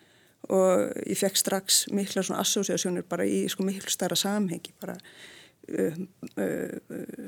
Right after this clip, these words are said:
bara, sem sagt, bílamenning okkar, iðnaðurinn,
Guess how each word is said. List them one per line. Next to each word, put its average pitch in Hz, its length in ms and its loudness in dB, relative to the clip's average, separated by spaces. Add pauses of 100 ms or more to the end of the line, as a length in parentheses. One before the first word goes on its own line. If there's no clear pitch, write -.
(140)
bara, 180 200 -2 (100)
sem 185 160 -6
sagt, 170 160 -10
bílamenning 196 720 4
okkar, 180 560 -4
iðnaðurinn, 190 880 2